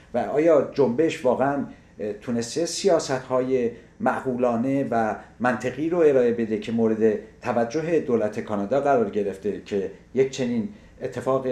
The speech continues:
بزرگی، در حالی که ما می‌دونیم احزاب خیلی قدیمی اینجا هستن و این اتفاق، اه، می‌تونه برای ما بسیار، اه، خبر خوشی باشه و ما احساس بکنیم که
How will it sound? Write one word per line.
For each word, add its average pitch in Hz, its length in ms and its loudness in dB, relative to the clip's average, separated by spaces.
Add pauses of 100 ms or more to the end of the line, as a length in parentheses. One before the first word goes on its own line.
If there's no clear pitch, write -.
بزرگی، 120 680 -2
در 104 140 -4
حالی 104 180 -2
که 117 140 -4
ما 110 140 -2
می‌دونیم 110 320 -2
احزاب 113 380 -6
خیلی 143 260 -4
قدیمی 107 460 -2
اینجا 139 280 -4
هستن 101 420 -6
و 90 160 -6 (380)
این 107 340 -8
اتفاق، 107 500 -4
اه، 90 60 -6 (580)
می‌تونه 113 540 -6 (480)
برای 104 520 -2 (300)
ما 110 260 -2
بسیار، 120 680 -6
اه، 92 680 -6
خبر 120 320 -4
خوشی 160 340 -6
باشه 104 240 -4
و 95 120 -4
ما 113 160 -4
احساس 117 300 -8
بکنیم 127 360 -8
که 139 220 -6